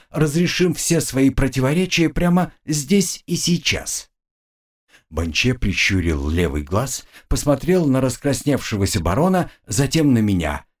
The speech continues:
и отрицательно покачал головой. "К сожалению, нет, граф Ройхо. Я не стану портить в праздник себе и своим гостям". "Вот это да", подумал я.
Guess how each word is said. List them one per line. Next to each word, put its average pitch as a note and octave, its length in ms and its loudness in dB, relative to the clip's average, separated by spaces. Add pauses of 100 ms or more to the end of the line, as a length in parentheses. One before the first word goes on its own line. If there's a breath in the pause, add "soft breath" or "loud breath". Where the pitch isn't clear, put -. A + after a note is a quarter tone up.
и D3 180 4
отрицательно C3+ 920 0
покачал F2 520 -2
головой. D2+ 480 -4 (960 loud breath)
"К - 60 -12
сожалению, C3+ 680 2
нет, F#2+ 300 0
граф G2 320 -2
Ройхо. G2 460 -4 (320)
Я B2+ 280 -2
не D3 160 4
стану F2 460 0
портить G#2 400 0
в - 80 -12
праздник A#2 420 0
себе D#3+ 420 2 (100)
и - 100 -2
своим D3 400 2
гостям". F#2 580 -2 (1040)
"Вот D2+ 240 -2
это B2 220 0
да", B1+ 520 -4
подумал D2+ 420 -2
я. D2+ 280 -4